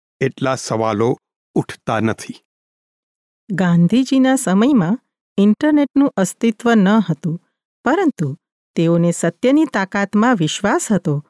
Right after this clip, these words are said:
Speaker 2: કેમ કે સત્ય જવાબદાર સમાજ બનાવવામાં મદદ કરે છે. આજકાલ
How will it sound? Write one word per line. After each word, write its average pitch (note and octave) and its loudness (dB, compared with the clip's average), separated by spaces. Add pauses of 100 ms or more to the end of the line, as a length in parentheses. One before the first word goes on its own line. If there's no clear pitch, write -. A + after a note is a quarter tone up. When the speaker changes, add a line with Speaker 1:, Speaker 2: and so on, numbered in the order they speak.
(380)
Speaker 2:
કેમ E3 2
કે E3 0
સત્ય A#3+ 0 (320)
જવાબદાર F#3+ 0
સમાજ G#3 0
બનાવવામાં E3+ 0
મદદ F3+ 0
કરે D3+ -2
છે. C#3+ -8 (520)
આજકાલ F#3 -2